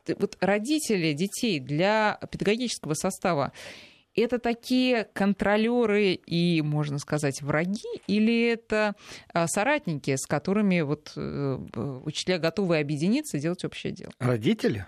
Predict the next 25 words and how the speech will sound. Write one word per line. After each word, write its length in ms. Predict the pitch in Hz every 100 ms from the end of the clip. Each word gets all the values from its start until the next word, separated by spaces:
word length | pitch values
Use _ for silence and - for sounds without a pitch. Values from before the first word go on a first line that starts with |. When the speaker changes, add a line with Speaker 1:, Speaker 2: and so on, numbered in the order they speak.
| -
Speaker 1:
Да. 200 | 180 160 -
Или 160 | 302
их 100 | 330
надо 220 | 294 294
как-то 340 | 285 311 - 320
вот 160 | -
подальше 400 | - 285 277 214
за 140 | 185 190
заборчик 500 | 240 254 320 - -
туда 220 | 180 156
и 200 | 156 202
не 180 | 214 208
надо 280 | 214 156 143
вот 100 | 151 -
тут 200 | - -
нам 300 | 135 131 -
мелькать? 560 | 170 165 - - - - -
Speaker 2:
Ну, 240 | 170 190 - -
вообще-то 680 | 117 143 151 - 226 233 202
есть 300 | 147 165 -
правило, 600 | 170 143 117 127 143 185
и 140 | 135
считается, 560 | 101 - 123 170 185 -
что 220 | - 143
родители... 580 | 135 151 - 131 127